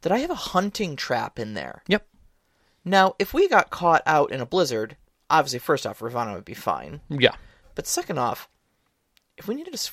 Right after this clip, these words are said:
Speaker 1: f-, forage for food, I've got a hunting trap in there.
Speaker 2: Mm-hmm.
Speaker 1: Whenever would I ever use that, that, that, that, that hunting trap, other than maybe, like,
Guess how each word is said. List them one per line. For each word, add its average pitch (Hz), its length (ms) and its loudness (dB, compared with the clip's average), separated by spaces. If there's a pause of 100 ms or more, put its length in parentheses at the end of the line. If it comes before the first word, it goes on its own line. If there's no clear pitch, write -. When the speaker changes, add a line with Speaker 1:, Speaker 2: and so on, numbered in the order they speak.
Speaker 1:
f-, - 120 -10
forage - 260 -2
for - 140 -10
food, 151 400 -6 (400)
I've - 160 -10
got 277 200 0
a 240 60 -2
hunting 190 560 -4
trap - 340 2
in 98 80 -4
there. 67 180 -12 (180)
Speaker 2:
Mm-hmm. 123 180 -6
Speaker 1:
Whenever 240 720 8
would 165 200 8
I 165 140 8 (140)
ever 208 320 8
use 190 360 0
that, - 500 -2 (1000)
that, - 340 4
that, 135 200 2
that, 139 140 0
that 143 120 0
hunting 156 300 -4
trap, 113 280 -2
other 151 200 0
than 147 220 -2
maybe, 143 260 -2
like, 135 340 0